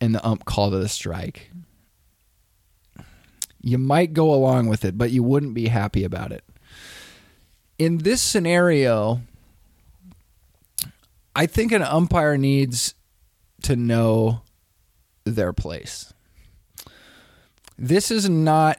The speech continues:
a ring up, send him back to the dugout in the ninth inning type of pitch. You could certainly make the argument that it was too close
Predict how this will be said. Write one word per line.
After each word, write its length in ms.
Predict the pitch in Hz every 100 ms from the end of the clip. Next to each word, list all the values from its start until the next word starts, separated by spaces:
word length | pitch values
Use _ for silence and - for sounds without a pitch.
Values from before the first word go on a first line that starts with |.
| -
a 180 | 127 123
ring 520 | 120 127 139 139 139
up, 360 | 127 120 - - _ _ _ _ _ _ _ _ _ _ _ _ _ _ _ _ _ _ _ _ _ _ _ _ _ _ _
send 380 | - - 143 156
him 160 | 147 131
back 240 | 127 123
to 120 | 131
the 120 | 113
dugout 580 | 110 117 117 107 104 101 - - - -
in 120 | 120
the 100 | 113
ninth 360 | 110 110 110 -
inning 440 | 107 101 98 107 - _ _ _ _ -
type 260 | 113 107
of 160 | 98 -
pitch. 420 | - 85 - - _ - - _ _ _ _ -
You 100 | 135
could 200 | 160 127
certainly 460 | - 170 190 208
make 280 | 196 175 160
the 80 | -
argument 640 | 135 135 131 131 131 127 -
that 380 | 110 110 107 110
it 160 | 92
was 220 | 107 107
too 240 | - 143 143
close 640 | - 123 117 113 - -